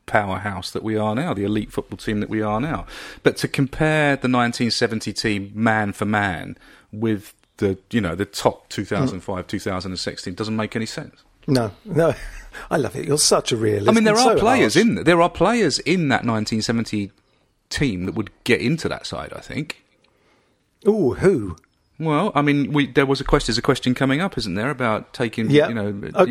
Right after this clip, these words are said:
Speaker 2: yeah,
Speaker 1: let's,
Speaker 2: we'll
Speaker 1: let's,
Speaker 2: keep it.
Speaker 1: let's address it then, then.
Speaker 2: Okay, all right. Okay, well, look, um, which one of those players did you, do you have favourites?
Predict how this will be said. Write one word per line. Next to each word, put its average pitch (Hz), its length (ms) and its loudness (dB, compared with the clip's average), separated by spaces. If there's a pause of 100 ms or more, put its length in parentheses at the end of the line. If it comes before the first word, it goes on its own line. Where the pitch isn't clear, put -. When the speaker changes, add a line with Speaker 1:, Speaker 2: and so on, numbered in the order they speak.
(140)
Speaker 2:
yeah, 156 60 2
Speaker 1:
let's, 156 120 4
Speaker 2:
we'll 165 120 4
Speaker 1:
let's, 143 120 4
Speaker 2:
keep 165 100 4
it. 135 80 4
Speaker 1:
let's 127 200 2
address 151 340 2
it - 80 0
then, 190 160 -2
then. 87 180 -4 (240)
Speaker 2:
Okay, 127 360 2 (180)
all 165 220 4
right. 117 180 0 (420)
Okay, 202 440 4 (260)
well, 208 100 8
look, - 440 0
um, 180 540 2 (260)
which 175 680 -2
one 220 140 6
of 185 140 -2
those 170 260 4
players 127 480 2
did - 240 0
you, 220 80 0
do 214 240 0
you 269 140 4
have 220 260 0
favourites? 110 720 0